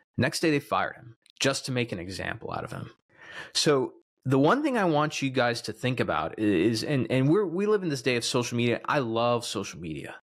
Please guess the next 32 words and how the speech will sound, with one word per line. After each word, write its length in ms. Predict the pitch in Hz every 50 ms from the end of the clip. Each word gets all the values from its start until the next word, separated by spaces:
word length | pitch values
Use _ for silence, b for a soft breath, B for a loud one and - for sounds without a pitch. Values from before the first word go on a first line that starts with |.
| _ _ _ -
but 460 | - 123 101 - - - - - - - _ _ _ _ _
you 160 | - - - - -
always 400 | 139 147 160 165 170 170 170 165
have 200 | - 135 127 123
to 120 | - 117 110
think, 440 | - - 107 95 82 82 - - - _ _ _ _ _ _ _ -
what 260 | 107 113 127 151 175
are 40 | 170
the 160 | 156 - - -
optics 520 | 101 90 - - _ - - - - -
on 180 | - - 67 69
this? 400 | - - - - - - - - - _ _ _ _ _ _ _ -
Even 380 | 202 233 240 185 196 180 151
me, 360 | 139 139 131 107 71 - - _ _ _ _ -
I'm, 280 | - 160 190 202 190 - -
look, 280 | 143 135 120 - - _ -
I'm, 320 | 139 165 180 190 170 - -
I'm 260 | - 135 156 170 185
in 140 | 190 190 175
the, 260 | 156 143 127 107 - - -
I 180 | - 135 151 160
do 160 | 151 170 160
whatever 360 | 139 127 117 117 131 147 160
the 80 | 160 165
hell 160 | 175 165 160
I 100 | 160 160
want, 280 | 156 156 151 147 147
whenever 300 | 135 123 117 110 107 104 98
the 60 | 87
hell 140 | - - -
I 120 | - - -
want, 160 | - - -